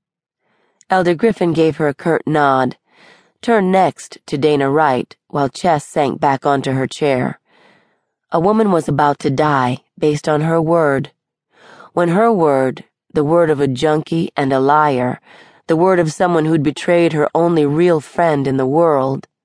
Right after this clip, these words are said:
wasn't worth shit. He was never going to speak to her again. She'd given up calling the week before.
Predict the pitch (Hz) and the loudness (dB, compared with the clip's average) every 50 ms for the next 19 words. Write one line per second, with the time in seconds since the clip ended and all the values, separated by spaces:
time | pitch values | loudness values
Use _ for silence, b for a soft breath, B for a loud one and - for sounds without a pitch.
0 | _ _ _ _ _ _ _ - 151 151 147 170 - - 135 139 139 131 - - | _ _ _ _ _ _ _ -6 -4 -4 -2 -4 -4 -2 -2 -2 -2 -4 -6 -10
1 | - - - 147 117 104 98 - _ _ _ _ _ _ _ _ _ _ _ _ | -12 -8 -4 -4 -4 -4 -4 -8 _ _ _ _ _ _ _ _ _ _ _ _
2 | _ _ _ _ _ _ _ b b b b b b b b b b b b b | _ _ _ _ _ _ _ b b b b b b b b b b b b b
3 | b b b b b - - 214 208 185 143 151 170 170 170 156 147 135 139 131 | b b b b b -4 -2 0 0 0 0 0 0 0 0 0 0 0 0 -2
4 | 135 127 - - 170 156 - - 139 135 131 135 139 135 139 143 139 139 143 143 | -2 -4 -4 -4 -4 -4 -4 -4 -4 -2 0 -2 -2 -2 -2 -2 0 0 -2 -4
5 | 143 _ _ _ _ _ _ _ _ _ b b b b b b b - - 208 | -8 _ _ _ _ _ _ _ _ _ b b b b b b b -4 -4 -2
6 | 165 165 233 226 190 185 175 170 151 _ - - 175 170 165 160 147 139 135 135 | 0 2 0 2 2 2 2 0 0 _ -2 0 2 2 2 2 2 0 0 0
7 | 143 135 151 143 - - 147 135 - - 165 160 151 143 - 151 - | 0 0 -2 -2 -4 -6 -8 -8 -4 0 0 2 2 0 0 -4 -8